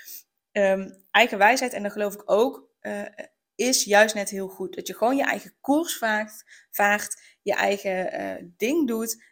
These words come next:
doet wat bij je past en je daardoor niet laat afleiden door wat anderen zeggen. En ik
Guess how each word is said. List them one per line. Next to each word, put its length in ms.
doet 180
wat 160
bij 160
je 100
past 600
en 120
je 80
daardoor 280
niet 240
laat 200
afleiden 480
door 120
wat 120
anderen 360
zeggen. 400
En 220
ik 280